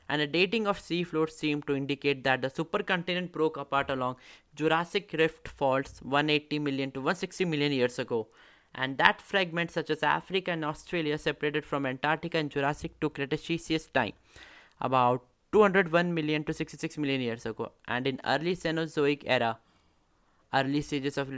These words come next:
rifting were marked by immense outpourings of plateau, lavas, and by relative still intrusions across Antarctica, including one of the world's largest layered gabbroic igneous complexes,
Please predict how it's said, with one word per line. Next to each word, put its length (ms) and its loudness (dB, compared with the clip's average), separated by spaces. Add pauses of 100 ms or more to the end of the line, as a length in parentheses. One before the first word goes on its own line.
rifting 440 0
were 200 2
marked 320 0
by 100 4
immense 680 -2
outpourings 580 2
of 120 -2
plateau, 460 0 (680)
lavas, 640 4 (160)
and 260 0
by 240 4
relative 380 2
still 320 2 (220)
intrusions 680 -2 (400)
across 340 0
Antarctica, 500 2
including 340 -2
one 120 0
of 120 -2
the 60 -2
world's 380 4
largest 540 4 (260)
layered 420 2 (440)
gabbroic 540 2 (120)
igneous 680 -2
complexes, 720 -2